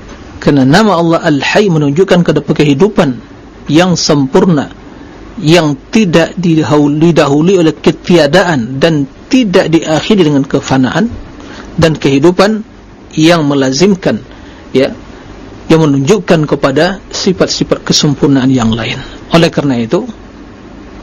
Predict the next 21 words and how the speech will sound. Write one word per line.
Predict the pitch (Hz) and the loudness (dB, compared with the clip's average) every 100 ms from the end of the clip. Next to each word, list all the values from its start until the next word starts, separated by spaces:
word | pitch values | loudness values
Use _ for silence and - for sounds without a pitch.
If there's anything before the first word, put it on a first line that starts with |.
| - - - - | -20 -20 -10 -2
ya, | 117 - - - - - - - - - - - - - - - - - - | -2 -4 -18 -20 -20 -20 -20 -20 -20 -20 -20 -20 -20 -20 -20 -18 -18 -16 -2
kita | 151 - 127 120 - - | 0 0 -2 -4 -12 -4
jelaskan | - 135 - - 190 170 | -2 0 0 0 0 0
bahwa | 120 131 143 156 - - | -2 -2 -2 -4 -10 -6
di | - 156 | -2 0
antara | 147 131 170 247 | 2 2 2 2
sifat | 226 185 165 143 - | 2 0 0 -4 -2
Allah | 143 127 113 - | -2 -2 -6 -8
itu, | - 190 190 | -8 -8 -2
di | 151 | 0
antara | 147 131 175 220 240 | 2 0 0 2 2
nama | 170 147 135 127 | 0 0 -2 -2
Allah | 135 131 | -2 -4
itu, | 147 214 - - - - | -2 -4 -6 -16 -18 -2
nama | 147 156 151 165 220 226 - - - - - | 2 2 2 0 0 -4 -12 -16 -16 -10 -2
yang | 147 156 170 160 | 2 2 2 0
menunjukkan | 147 151 147 139 214 - 165 147 | 0 2 0 0 -4 0 -2 0
kepada | - 143 147 | -2 -2 -2
banyak | 139 127 156 165 - | -2 0 0 0 -2
sifat. | - 151 - - - - - - - - - - - - - - - - - - - - | -4 -4 -8 -14 -14 -12 -10 -10 -12 -18 -18 -18 -18 -18 -20 -20 -20 -20 -18 -18 -18 -2
Ya. | 127 | -2